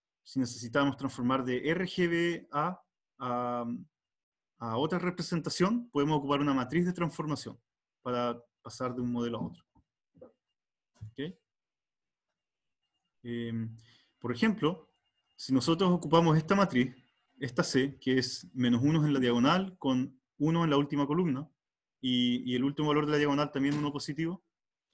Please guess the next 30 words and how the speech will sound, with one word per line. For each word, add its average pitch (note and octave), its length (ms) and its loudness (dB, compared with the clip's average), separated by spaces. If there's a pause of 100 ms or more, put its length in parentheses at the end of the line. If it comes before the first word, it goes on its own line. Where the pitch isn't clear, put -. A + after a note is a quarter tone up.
(720)
esa A3+ 460 0
nos C#3+ 200 0
lleva E3+ 340 2
a D3+ 120 -4
la C#3+ 220 -2
representación C3 760 -6
sustractiva, G3+ 840 -4 (1300)
¿ok? B2+ 160 -10 (680)
que D3 100 -4
es C#3+ 100 -4
el, C3+ 680 2
el C3+ 140 -4
C E3+ 400 0
M D#3 160 -2
I B2 280 -4 (640)
de B2+ 120 -6
los A#2+ 120 -4
colores. - 300 -6 (480)
Bueno, B2+ 240 -4
en A#2+ 60 -4
este B2+ 120 -4
caso C3+ 220 -4
C C#3+ 220 -2
M C#3 160 0
I C#3+ 260 0
A. A2+ 200 -10 (920)
Entonces, C#3+ 240 -4
interesante E3 460 -2
esa F#3 100 0
transformación F#3+ 720 -4